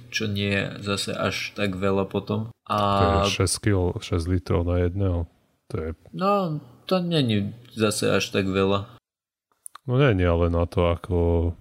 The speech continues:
Speaker 2: hlúpo rastú tie čučoriedky.
Speaker 1: Hej, ale tohto roku rastli vynikajúco.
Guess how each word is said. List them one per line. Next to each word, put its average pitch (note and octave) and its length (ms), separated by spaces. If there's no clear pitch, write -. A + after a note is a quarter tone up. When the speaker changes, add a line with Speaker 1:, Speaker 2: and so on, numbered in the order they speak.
Speaker 2:
hlúpo F#2 340
rastú E2 400
tie F#2+ 160
čučoriedky. F#2+ 840
Speaker 1:
Hej, G#2+ 420
ale C3+ 240
tohto D#3+ 380
roku D3+ 260
rastli C3+ 380
vynikajúco. A2+ 880